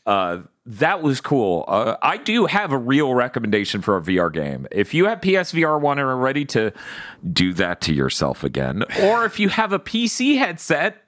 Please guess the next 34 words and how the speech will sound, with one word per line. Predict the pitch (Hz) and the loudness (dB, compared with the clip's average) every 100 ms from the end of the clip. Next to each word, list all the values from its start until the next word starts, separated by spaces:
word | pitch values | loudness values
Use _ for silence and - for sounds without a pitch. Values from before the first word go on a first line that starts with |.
| _ _ | _ _
uh, | 131 143 139 139 | 2 4 2 0
'cause | 156 135 | -2 -2
it's | 143 160 | 0 0
also | 160 175 | 0 0
on | 147 | -2
Steam, | 135 165 151 123 | -2 -4 -2 0
I | 151 | 0
highly | 160 233 370 370 | 0 0 2 4
recommend | 240 247 233 226 160 | 2 2 0 0 -2
Paper | - 156 165 190 | -2 -2 2 0
Beast. | 120 117 123 196 - - - _ _ _ _ _ - | 0 -4 -2 -2 -4 -12 -18 _ _ _ _ _ -2
Uh, | 117 113 | 0 2
Paper | 156 165 185 | 0 0 0
Beast | 147 175 165 | 0 -2 2
is | 147 131 | 2 2
made | 143 156 151 | 0 0 0
by | 143 | 0
the | 139 131 | 0 0
creator | 107 139 127 143 143 | 0 0 2 2 2
of | 127 117 95 - | 2 0 -2 -2
Another | 123 131 143 | 0 0 0
World, | 113 113 156 175 - _ _ _ _ _ | 0 2 2 -2 -8 _ _ _ _ _
which | - 120 - - - _ _ _ - | 0 0 0 -8 -10 _ _ _ -4
those | 107 139 135 | 0 2 2
out | 147 139 | 2 0
of | - | 0
touch | 170 165 135 | 0 0 0
might | 139 139 | 0 0
know | 143 135 135 | 2 2 2
as | 135 123 131 | 2 0 0
Out | 147 175 | 0 0
of | 123 | 0
This | 123 - | -2 2
World, | 120 107 113 123 | 2 2 -2 -8